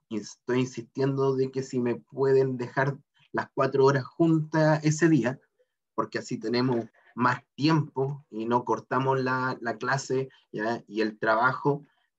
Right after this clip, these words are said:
de, de hacer un, un análisis de esta envergadura.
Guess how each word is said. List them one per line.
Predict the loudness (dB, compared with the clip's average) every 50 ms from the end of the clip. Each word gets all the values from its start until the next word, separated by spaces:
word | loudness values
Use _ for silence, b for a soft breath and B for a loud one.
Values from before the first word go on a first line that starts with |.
| _
de, | -4 -2 0 0 2 2 0 0 -2 -4
de | -2 -2 -2
hacer | -2 -2 -8 -4 0 0 2 2
un, | 2 0 -2 -2 -4 -6 -4
un | -4 -2
análisis | -2 0 0 0 0 0 0 -2 -4 -6 -6 -6 -4 -4
de | -4 -6
esta | -4 -2 -4
envergadura. | -2 -2 -2 0 0 0 0 0 0 -2 -4 -6 b